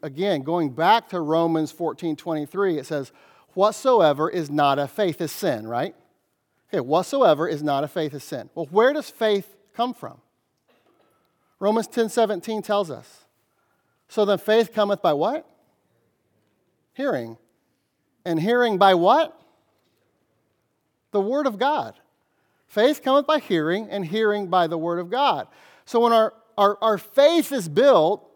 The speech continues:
when we hear and then we, we respond to God's Word. And so as God is speaking to us, I mean, that's how you manage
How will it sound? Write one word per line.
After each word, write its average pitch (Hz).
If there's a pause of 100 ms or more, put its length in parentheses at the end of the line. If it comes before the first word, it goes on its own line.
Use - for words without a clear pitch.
(540)
when 226
we 214
hear 262
and 233
then 208
we, 196
we 214
respond 190
to 180
God's 151
Word. 262
And 165
so 196
as 160
God 214
is 262
speaking 190
to 170
us, 202
I -
mean, 233
that's 277
how 302
you 202
manage 147